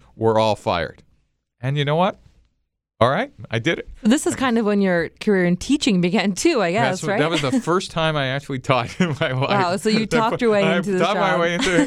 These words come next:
Speaker 2: <laughs>
Speaker 1: a job, put on a ten-week course, and, like, got the highest ranking the program ever did. And, uh,
Speaker 2: Wow.
Speaker 1: and it was actually pretty amazing. And they were working for government customers at the time.
Speaker 2: Mm-hmm.
Speaker 1: And so it was kind of my halfway house. But my first job in Silicon Valley was my ha-, halfway house. It was a company called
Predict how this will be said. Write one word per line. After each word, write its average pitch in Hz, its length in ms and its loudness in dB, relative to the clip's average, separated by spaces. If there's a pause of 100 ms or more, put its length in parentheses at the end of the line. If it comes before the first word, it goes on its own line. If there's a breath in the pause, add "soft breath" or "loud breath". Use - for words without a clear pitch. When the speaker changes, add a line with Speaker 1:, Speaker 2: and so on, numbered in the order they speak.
Speaker 2:
<laughs> 147 80 -4
Speaker 1:
a - 40 -2
job, 160 400 -2
put 175 160 -2
on 151 160 -2
a 147 60 -6
ten-week 185 560 -2
course, 156 500 -6 (400 loud breath)
and, 175 180 -2
like, 170 220 -2
got 160 160 -4
the 147 80 0
highest 170 320 -2
ranking 147 460 -2
the 131 220 0 (200)
program 135 440 0
ever 120 240 -2
did. 107 360 -2
And, 113 200 -8
uh, 113 60 -4
Speaker 2:
Wow. 202 480 0
Speaker 1:
and 151 80 0
it 180 60 0
was 196 120 0
actually 185 300 -2
pretty 170 240 0
amazing. 208 420 -2
And 131 140 -4
they 131 80 -2
were 127 140 -2
working 127 240 -2
for 120 160 -6
government 113 420 -4
customers - 540 -8
at - 100 -12
the - 80 -20
time. 208 280 2 (100)
Speaker 2:
Mm-hmm. - 80 -14 (180 loud breath)
Speaker 1:
And 147 140 -4
so 202 80 0
it 185 40 -4
was 180 120 -4
kind 196 180 -2
of 175 40 -4
my 156 120 -2
halfway 123 400 -4
house. 95 340 -4
But 110 140 -8
my 117 140 0
first 139 180 -4
job 113 220 0
in 107 60 -8
Silicon 104 320 -6
Valley 92 200 -2
was 90 160 -6
my 87 120 -8
ha-, 92 220 -10
halfway 98 360 -4
house. 82 320 -8
It 92 120 -10
was 95 120 -10
a - 20 -8
company 110 240 -8
called - 240 -10